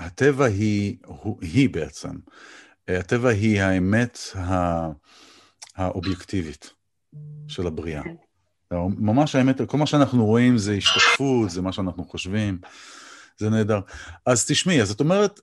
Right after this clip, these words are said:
Speaker 1: ה-, ה-, ההצ-, ההרצאה שלך, בוא נעבור קצת למשהו אחר, שהוא בעצם באותו עניין, אבל בעניין אחר.
Speaker 2: כן.
Speaker 1: אה, מעניין לעניין, באותו עניין.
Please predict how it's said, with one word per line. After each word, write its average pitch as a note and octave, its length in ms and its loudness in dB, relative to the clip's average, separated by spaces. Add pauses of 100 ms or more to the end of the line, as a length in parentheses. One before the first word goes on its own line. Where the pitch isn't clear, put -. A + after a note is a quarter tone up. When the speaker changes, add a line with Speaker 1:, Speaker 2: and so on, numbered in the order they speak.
(120)
Speaker 1:
ה-, A2+ 40 -2 (180)
ה-, A#2 320 -4
ההצ-, A#2 280 -4
ההרצאה F#2+ 760 0
שלך, G#2 560 -2 (240)
בוא G#2+ 80 -2
נעבור A2 300 0
קצת - 240 -2
למשהו G2 580 -2
אחר, D3+ 240 0
שהוא A2+ 200 -2
בעצם G#2 300 0
באותו F#2+ 240 -2
עניין, D3 260 0
אבל G2 180 0
בעניין F#2+ 340 -2
אחר. F#2 240 -4
Speaker 2:
כן. - 120 -2 (680)
Speaker 1:
אה, G#2 80 -4
מעניין G2 400 -2
לעניין, F2+ 380 0
באותו F2+ 300 -4
עניין. E2 280 -6